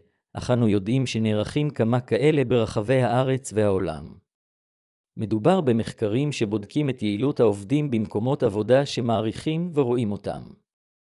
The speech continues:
אנו סבורים כי העלייה ברווחי החברה עלתה באופן משמעותי,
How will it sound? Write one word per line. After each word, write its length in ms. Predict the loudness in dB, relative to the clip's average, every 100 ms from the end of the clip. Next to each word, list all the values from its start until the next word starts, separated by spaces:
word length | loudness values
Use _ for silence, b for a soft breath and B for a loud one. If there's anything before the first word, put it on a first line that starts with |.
| _ _ _ -4
אנו 180 | 0 0
סבורים 520 | -2 -4 0 2 0
כי 180 | 0 2
העלייה 340 | 2 4 2
ברווחי 440 | 2 2 0 0 0
החברה 460 | 0 -2 -2 2
עלתה 300 | 0 2 0
באופן 460 | 2 2 0 0 -2
משמעותי, 760 | -2 -2 -2 -2 -2 -4 -4